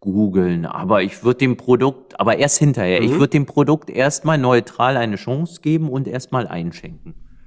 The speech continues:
Speaker 1: Weil
Speaker 2: Ja.
Speaker 1: das ist das, was
Speaker 2: Okay.
Speaker 1: am ehesten für mich spricht oder für den Wein oder zu mir
Speaker 2: Mhm.
Speaker 1: spricht,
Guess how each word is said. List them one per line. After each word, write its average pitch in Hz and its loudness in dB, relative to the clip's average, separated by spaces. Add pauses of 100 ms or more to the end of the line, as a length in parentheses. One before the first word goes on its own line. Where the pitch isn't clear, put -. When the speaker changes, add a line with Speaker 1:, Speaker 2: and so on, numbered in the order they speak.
(320)
Speaker 1:
Weil 95 2
Speaker 2:
Ja. 107 -4
Speaker 1:
das 131 -2
ist - -2
das, 135 -4
was - -4 (100)
Speaker 2:
Okay. 131 2
Speaker 1:
am 202 -2 (280)
ehesten 120 2
für - 0
mich 101 -2
spricht - -8 (420)
oder 90 -2
für - 0
den 92 4
Wein 92 2
oder 85 -4
zu - 0
mir 117 4
Speaker 2:
Mhm. - 0
Speaker 1:
spricht, 113 -2